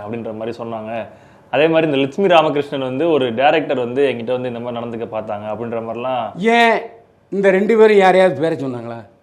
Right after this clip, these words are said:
Speaker 2: சொல்ல மாட்டாங்க. அதாவது முதல்ல "என்னை அவன்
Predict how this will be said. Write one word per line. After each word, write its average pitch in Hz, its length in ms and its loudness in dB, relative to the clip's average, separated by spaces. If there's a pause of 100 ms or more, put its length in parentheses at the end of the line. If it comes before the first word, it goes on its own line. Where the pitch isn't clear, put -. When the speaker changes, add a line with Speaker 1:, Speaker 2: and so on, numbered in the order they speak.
Speaker 2:
சொல்ல 254 280 4
மாட்டாங்க. 180 380 -2 (1120)
அதாவது 147 540 0
முதல்ல 143 560 -2 (500)
"என்னை 127 300 -6
அவன் 120 220 -8